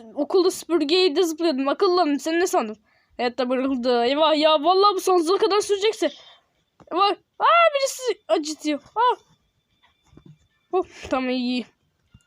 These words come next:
Bu koca kafalı hep bir şey yapıyor. Neyse, şimdi spam vet. Eyvah, yine toplar geliyor.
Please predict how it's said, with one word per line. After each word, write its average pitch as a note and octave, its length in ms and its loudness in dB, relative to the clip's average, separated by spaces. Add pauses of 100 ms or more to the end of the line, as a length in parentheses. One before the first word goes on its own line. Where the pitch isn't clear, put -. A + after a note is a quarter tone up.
(220)
Bu C#4 180 -10
koca A4 260 0
kafalı G#4 280 -2
hep G#4 140 -6
bir F4 60 -4
şey F#4 160 0
yapıyor. G#3 280 -6 (560)
Neyse, B3 300 -6
şimdi C#4 240 -4
spam B3 480 -4
vet. A#3 240 -4
Eyvah, B3+ 340 -4
yine C4 200 -2
toplar C4 320 -4
geliyor. A3+ 340 -2